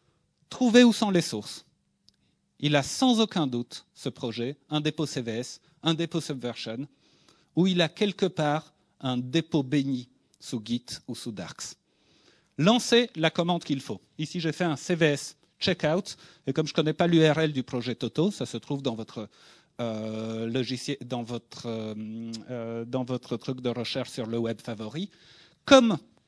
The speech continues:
vous lancez cette commande, vous obtenez la copie des dernières sources. Lisez-les. Vous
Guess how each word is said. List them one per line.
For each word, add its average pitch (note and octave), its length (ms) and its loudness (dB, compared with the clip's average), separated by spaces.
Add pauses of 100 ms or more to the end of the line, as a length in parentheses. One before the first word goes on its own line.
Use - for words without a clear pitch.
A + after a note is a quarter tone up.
(1200)
vous G3+ 120 4
lancez G#3+ 280 0
cette D#3 160 -6
commande, D3 400 0
vous A3+ 160 6
obtenez F3 520 2
la F3+ 120 6
copie F#3 300 2
des E3+ 140 0
dernières C#3+ 280 -2
sources. - 400 -14 (200)
Lisez-les. D#3+ 420 0 (1700)
Vous C3+ 100 -6